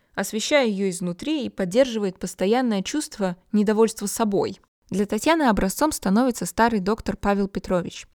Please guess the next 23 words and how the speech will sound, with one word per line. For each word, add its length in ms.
Начатое 380
им 100
дело 320
она 220
доводит 440
до 120
успешного 580
завершения, 840
но 180
идеал, 320
волнующий 640
героиню 640
и 100
дающий 480
ей 220
жизненную 540
энергию, 580
оказывается 640
ещё 260
шире, 460
чем 240
служение 500
науке. 460